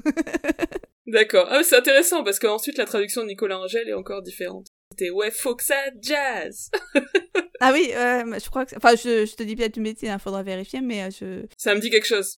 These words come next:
Speaker 2: <laughs>
Speaker 1: Et, euh, le, le spectacle a ensuite été joué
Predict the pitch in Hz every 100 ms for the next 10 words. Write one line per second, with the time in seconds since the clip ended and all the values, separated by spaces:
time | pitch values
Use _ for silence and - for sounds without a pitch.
0 | _ 302 277 - - - 302 277 - -
1 | _ _ _ _ _ 302 403 - 233 226
2 | 220 214 208 226 - 190 - 480 - 226
3 | 233 220 320 359 - - 277 269 262 247
4 | 240 247 247